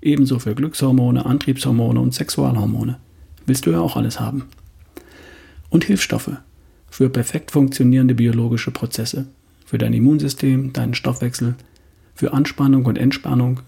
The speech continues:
für Leistung, Erholung und Glück. Mit allem, was du in den Mund steckst und eben nicht in den Mund steckst, entscheidest du darüber, wie gut dein Körper versorgt ist. Mit Energie, mit Baustoffen und Hilfsstoffen. Und darüber, wie gut dein Körper aussieht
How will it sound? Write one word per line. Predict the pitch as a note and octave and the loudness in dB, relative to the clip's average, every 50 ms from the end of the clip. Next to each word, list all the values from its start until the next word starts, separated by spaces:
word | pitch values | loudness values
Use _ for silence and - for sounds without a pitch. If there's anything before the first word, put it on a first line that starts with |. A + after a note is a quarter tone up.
| _ - - | _ -20 -12
für | - - A2+ | -4 -2 -2
Leistung, | G#2+ A2+ B2 C3 - - C3+ B2 B2 - - - | 0 0 0 -2 0 0 0 -2 -2 -4 -8 -8
Erholung | - - B2 G2+ A#2 A#2 A#2 A#2 B2 C3 C3 - - _ _ _ _ | -4 -4 -2 0 0 0 0 0 -2 -4 -6 -12 -20 _ _ _ _
und | - D#3+ - | -6 -4 -4
Glück. | - - C3 - - - - - - _ _ - - _ _ _ - - - _ - - - - - - - - - - _ _ _ _ _ _ | -4 -6 -8 -10 -16 -20 -20 -20 -20 _ _ -20 -20 _ _ _ -20 -20 -20 _ -20 -20 -20 -20 -20 -20 -20 -20 -20 -20 _ _ _ _ _ _
Mit | - B2+ - | -2 0 0
allem, | - F3+ G3+ G3 F3+ | 0 2 2 2 2
was | D#3+ D#3+ | 2 2
du | - D3+ | 2 4
in | C#3+ | 4
den | D3 C#3 C3+ | 6 6 4
Mund | C#3 D#3 D#3+ - | 4 2 2 0
steckst | - - A#2+ - - - | -2 -4 -6 -6 -6 -2
und | - A#2+ A#2+ A#2 A#2+ - - - _ - | 0 0 0 0 -2 -6 -12 -10 _ 0
eben | C3+ A#2+ A#2 | 2 4 4
nicht | A#2+ C#3 E3+ - - | 4 2 2 0 0
in | A2+ A2+ | 2 2
den | A2+ A2+ A2+ | 2 2 2
Mund | A2+ A#2 A#2 | 2 2 0
steckst, | - - C3+ C3 - - | 0 -2 -4 -4 -6 -4
entscheidest | - B2 B2 - C3 C#3 D3 D3+ C#3 - | -2 -2 -2 0 0 0 0 -2 -2 -2
du | - C3 | -2 0
darüber, | A#2+ A#2+ A#2+ B2+ C3 D3+ D3 D3 D#3 D3 - - - - - - | 0 0 0 0 0 0 -2 -2 -2 -4 -6 -12 -20 -12 0 0
wie | C3+ C3 | 0 2
gut | - - C#3 C3 C3 | 2 0 0 2 2
dein | B2+ B2 B2 | 2 2 2
Körper | - B2 - B2 C3 B2+ | 2 0 0 0 0 -2
versorgt | - - A#2 A2+ A2+ A2+ - - - | -2 -2 -2 -2 -2 -4 -6 -6 -8
ist. | B2+ - - - - - _ - | -8 -8 -10 -14 -20 -20 _ -4
Mit | C3 A#2+ - | -4 -2 0
Energie, | - A2 A2+ A2+ A#2 - D3+ D#3 D#3 D3 | 0 0 0 0 0 0 2 2 4 4
mit | C3 A2+ - - | 2 2 0 -2
Baustoffen | - A#2+ C3 - - C#3 C3+ C3 D3 C#3+ | -2 -2 -2 -2 -2 -2 0 2 2 2
und | C3+ C3+ | 2 2
Hilfsstoffen. | A2+ G#2+ G2+ - - - - C3+ - - - B2+ - - - - - - - - - - - - - - - - - _ | 2 0 -2 -4 -6 -8 -8 -8 -6 -6 -8 -8 -8 -12 -20 -20 -20 -20 -20 -20 -20 -20 -20 -20 -20 -20 -20 -20 -20 _
Und | - C#3 C#3+ C#3 | 2 2 4 4
darüber, | D#3+ E3+ F3 E3+ D#3+ D#3+ D#3+ C#3+ | 4 4 4 4 4 4 4 4
wie | C3+ | 4
gut | C3 C3+ C#3 C3 C3 | 4 4 2 4 4
dein | C3 B2+ B2+ | 2 2 2
Körper | C3 C3 C3 C#3 C#3 - - | 2 0 0 0 -2 0 0
aussieht | D#3+ F3+ - - - - - - | -2 -2 -2 -4 -6 -6 -8 -12